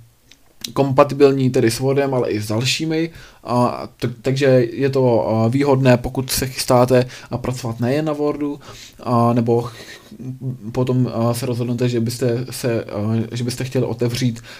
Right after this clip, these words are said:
ten dokument i někde jinde. Eh, a potom máme třeba, eh, soubory určené pro export, to jsou zejména R T F a P D F. R T F to je, eh, Rich Text Format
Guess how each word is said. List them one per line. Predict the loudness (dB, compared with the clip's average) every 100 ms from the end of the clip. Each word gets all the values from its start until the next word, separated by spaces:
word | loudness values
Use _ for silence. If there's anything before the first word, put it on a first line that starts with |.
| 0
ten | 2
dokument | 2 4 2
i | 2
někde | 0 0
jinde. | 0 2 0 0
Eh, | -8 -16 -16 -12 -4 0 0 -4 -6
a | 0 2
potom | 2 2 6
máme | 6 6 2
třeba, | 0 2 2 2
eh, | 0 0 -2 -6 -12 -6
soubory | 0 2 4 2
určené | 0 -2 -2 0 0
pro | 2 2
export, | 2 -2 0 2 0 -2
to | 0 2
jsou | 0 -2 -2
zejména | 0 2 2 0 -2 -16 -20 2
R | 2
T | 6 4 6
F | 4 0 -6
a | -6
P | 2 4
D | 6 4 4
F. | 0 -2 -16 -20 0
R | 2
T | 8 8
F | 6 2
to | 4 6
je, | 6 4 -4
eh, | -12 -14 -2 2 4
Rich | 4 2 0
Text | 0 0 -2
Format | -6 -4 -2 -2 -4